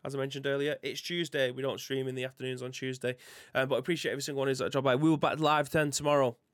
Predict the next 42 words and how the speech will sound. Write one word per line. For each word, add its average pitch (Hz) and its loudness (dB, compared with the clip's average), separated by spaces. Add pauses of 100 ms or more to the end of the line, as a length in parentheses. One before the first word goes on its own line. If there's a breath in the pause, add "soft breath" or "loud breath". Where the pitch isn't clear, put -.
(680)
Ten 139 2
A 131 4
M 135 4
tomorrow. 127 0
I've 123 4
got - 2
the 131 0
driest 135 2
mouth 123 0
in 123 -4
the 123 -2
world. 127 0
Don't 175 2
drink 156 -4
tea 147 2
and 131 4
do 120 0
a 123 -4
podcast 123 -4
'cause 127 -8
it 123 -12
doesn't 127 -2
work. 123 4 (260 loud breath)
Unless 160 2
you've - -8
got 190 4
something 190 0
on 190 2
backup. 170 0 (320 loud breath)
I've 139 2
got, 143 0 (160)
can - 0
you 180 6
hear 185 8
that? - 2 (1300)
Bad, 127 0 (260)
bad. 127 2 (220 soft breath)
Anyway, 143 6
dry 156 4
mouth. 127 2 (320 loud breath)
Um, 131 4
<clears throat> 220 4